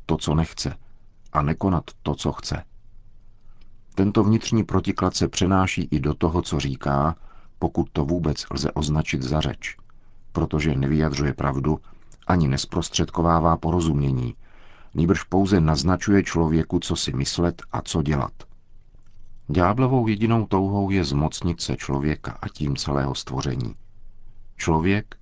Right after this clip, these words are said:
se svobodně rozhoduje. Dějiny začaly špatným lidským rozhodnutím a odvíjejí se k rozuzlení, jež bude pro lidstvo osvobozením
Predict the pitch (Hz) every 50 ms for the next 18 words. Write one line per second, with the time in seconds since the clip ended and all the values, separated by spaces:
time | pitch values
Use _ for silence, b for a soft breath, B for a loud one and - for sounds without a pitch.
0 | - - - - 98 - - - 80 80 73 82 80 73 85 85 78 78 71 67
1 | 73 65 58 60 55 55 55 - - - - - - - - - - - - -
2 | - - - - B B B B B - 69 95 98 104 113 117 107 110 107 -
3 | 110 107 107 104 - - - 78 - - 62 62 60 55 60 69 69 - - -
4 | 65 60 60 64 62 65 67 64 64 62 - - 62 62 57 53 - - - -
5 | - - - - - - - - - - - - - 80 80 78 76 82 82 82
6 | - 82 73 - - 69 67 69 71 67 69 71 71 71 76 73 76 80 80 b
7 | b b b b b b b b b - - - 87 90 78 76 87 85 85 85
8 | - - 69 80 80 87 82 - - - 60 - - - - - - 76 76 76
9 | 69 73 69 71 71 71 71 67 69 67 67